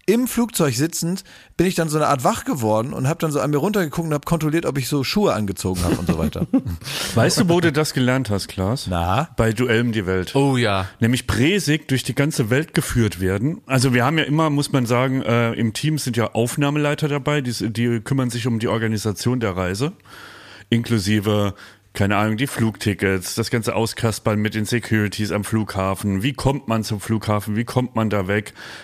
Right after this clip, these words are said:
Speaker 2: Äh, wer wird wann geweckt? Wann müssen wir los? Äh, und so weiter. Das organisieren die alles. Ähm, und wir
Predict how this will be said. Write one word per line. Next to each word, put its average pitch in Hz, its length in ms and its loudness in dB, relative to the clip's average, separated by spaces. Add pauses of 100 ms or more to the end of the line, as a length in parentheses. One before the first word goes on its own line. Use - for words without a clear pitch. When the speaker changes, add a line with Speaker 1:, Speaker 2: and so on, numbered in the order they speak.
(140)
Speaker 2:
Äh, 113 380 2
wer 131 220 2
wird 127 220 0
wann 131 200 2
geweckt? 123 520 0
Wann 117 180 2
müssen 135 320 0
wir 123 140 4
los? 123 500 -2
Äh, 117 340 2 (140)
und 139 220 0
so 110 140 0
weiter. 98 240 2
Das 98 220 -2
organisieren 131 600 2
die 113 120 -2
alles. 101 440 -4 (600)
Ähm, 131 540 2
und 131 340 0
wir 196 440 0